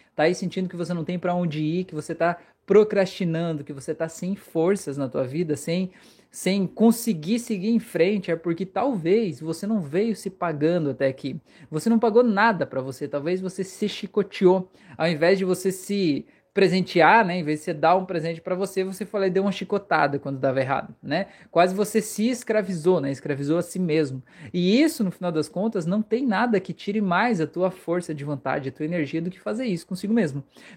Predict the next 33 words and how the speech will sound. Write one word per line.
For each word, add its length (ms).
Pode 240
funcionar 400
durante 340
um 60
tempo. 400
Durante 260
um 40
tempo 260
isso 120
pode 300
trazer 240
algum 220
tipo 260
de 80
benefício, 540
algum 120
tipo 220
de 100
resultado, 540
tipo, 180
"Vai 160
lá, 280
se 100
você 160
não 80
fizer 240
isso 240
vai 120
acontecer 320
tal 240
coisa", 360
né? 160
Vai 300